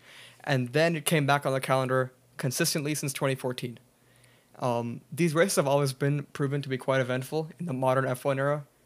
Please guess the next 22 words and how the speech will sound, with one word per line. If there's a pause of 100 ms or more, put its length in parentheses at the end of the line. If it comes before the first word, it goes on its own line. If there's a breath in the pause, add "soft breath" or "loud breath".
(120)
because
they
have
massive
D
R
S
zones,
with (540)
three
of
the
four
straights
on
the
track
being
D
R
S
zones